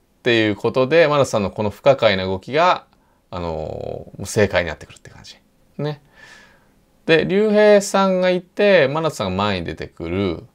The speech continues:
で、この間にですね、一人、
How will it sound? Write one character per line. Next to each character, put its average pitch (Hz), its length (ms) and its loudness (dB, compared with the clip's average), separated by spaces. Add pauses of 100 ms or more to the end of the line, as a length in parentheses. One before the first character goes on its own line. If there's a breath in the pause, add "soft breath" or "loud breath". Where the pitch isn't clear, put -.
(220)
で、 147 100 -12
こ - 280 -2
の 226 260 2
間 214 260 2
に 202 100 2
で 117 120 2
す - 160 -10
ね、 71 260 -10 (1300)
一 - 280 2
人、 78 260 -2